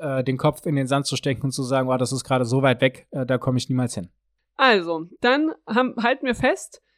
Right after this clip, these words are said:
Speaker 2: private Ziele macht schon Sinn, sie zu visualisieren und irgendwie, ja, was zu dem Gefühl beizutragen.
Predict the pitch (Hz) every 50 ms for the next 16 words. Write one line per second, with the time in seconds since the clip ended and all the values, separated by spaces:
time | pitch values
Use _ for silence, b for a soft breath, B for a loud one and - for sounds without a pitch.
0 | _ _ _ - 269 247 247 262 254 - 311 - - 269 254 262 262 269 262 262
1 | 262 247 226 220 226 240 233 - - - _ _ _ _ - - - 240 240 247
2 | 240 226 226 226 220 196 214 208 - - 214 190 196 202 185 190 190 180 180 175
3 | 175 175 180 175 214 262 330 349 330 294 - 220 220 - - 226 233 233 226 214
4 | 226 226 226 226 226 220 _ _ _ _ _ _ _ _ _ _ _ _ _ 233
5 | 226 202 180 165 180 190 190 - - 233 220 208 202 196 185 - 233 226 185 190
6 | 190 247 269 - - 302 - - 269 247 262 294 311 320 359